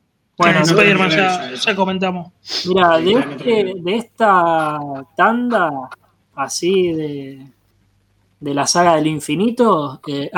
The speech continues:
Speaker 1: Iron Man uno, porque es la que empezó todo, y, y es la que empezó la fórmula, pero en ese momento no se sentía saturada. Te cagabas de risa con las cosas que decía Tony Stark,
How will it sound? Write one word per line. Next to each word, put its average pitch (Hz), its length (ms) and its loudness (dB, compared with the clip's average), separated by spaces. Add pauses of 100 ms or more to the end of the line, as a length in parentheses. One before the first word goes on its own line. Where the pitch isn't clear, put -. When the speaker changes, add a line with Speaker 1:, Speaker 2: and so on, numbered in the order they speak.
Speaker 1:
Iron 214 200 4
Man 170 220 2
uno, 269 320 2
porque 160 240 -2
es 170 40 -2
la 170 120 2
que 160 60 -4
empezó 151 380 -4
todo, 226 460 4
y, 165 320 -4 (400)
y 226 580 0 (480)
es 190 140 0
la 196 160 4
que 185 80 0
empezó 175 300 0
la 214 100 2
fórmula, 240 400 2
pero 170 160 -2
en 175 80 -2
ese 202 160 -2
momento 196 320 -2
no 170 80 -6
se 147 140 -8
sentía 156 340 0
saturada. 139 420 -4
Te 131 120 -8
cagabas 151 340 4
de 151 60 2
risa 175 300 0
con 147 140 -6
las 139 140 -6
cosas 170 380 -4
que 156 60 -6
decía 156 300 -4
Tony 165 200 -4
Stark, 220 420 0